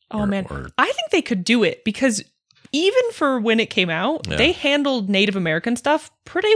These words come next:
Speaker 1: well.
Speaker 2: Yeah, other than they
Speaker 1: It
Speaker 2: hired a guy that wasn't Native American.
Speaker 1: Yes, but
Speaker 2: Other
Speaker 1: it
Speaker 2: than that.
Speaker 1: wasn't, like, whenever they would, like,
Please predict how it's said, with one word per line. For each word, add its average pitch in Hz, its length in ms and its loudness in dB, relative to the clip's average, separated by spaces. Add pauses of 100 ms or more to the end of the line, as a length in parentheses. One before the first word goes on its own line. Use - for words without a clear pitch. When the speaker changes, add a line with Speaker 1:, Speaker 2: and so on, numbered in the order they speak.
Speaker 1:
well. 285 380 0
Speaker 2:
Yeah, 147 220 2
other 110 200 2
than 95 160 2
they 87 120 4
Speaker 1:
It 80 80 2
Speaker 2:
hired 95 220 4
a 85 60 2
guy 85 200 2
that 82 120 0
wasn't 90 240 2
Native 82 240 2
American. 76 240 0
Speaker 1:
Yes, 208 300 0
but 117 80 2
Speaker 2:
Other 110 140 4
Speaker 1:
it - 20 2
Speaker 2:
than 104 140 2
that. 233 40 2
Speaker 1:
wasn't, 320 480 2 (300)
like, 240 240 0
whenever 240 320 0
they 262 140 2
would, 220 180 -2
like, 175 340 -2